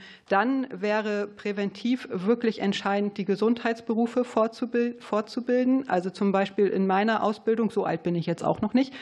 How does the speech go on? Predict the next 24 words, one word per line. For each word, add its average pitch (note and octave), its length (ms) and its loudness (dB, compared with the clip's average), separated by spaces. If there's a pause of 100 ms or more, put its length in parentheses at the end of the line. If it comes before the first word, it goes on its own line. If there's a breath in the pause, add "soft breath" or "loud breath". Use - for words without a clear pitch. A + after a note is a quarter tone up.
(180 loud breath)
war F3+ 140 2
das F#3 180 -4
noch F3+ 120 -4
überhaupt G3 460 0
kein F3 260 -4
Thema. F#3 640 -2
Da F3 220 -2
wurde F#3 220 0
das F3+ 180 -4
einfach F3+ 360 -2
irgendwie F3+ 360 -4
verschlafen. F3 720 0
Da F#3 160 0
war F3 120 -2
das F3+ 180 -6
kein F#3+ 260 -2
Thema G3 320 0
im F#3 120 -2
Curriculum. A#3 600 2
Da F#3 160 4
muss G#3 180 -4
es A3+ 120 -6
aufgenommen A3+ 640 0
werden. A#3 400 2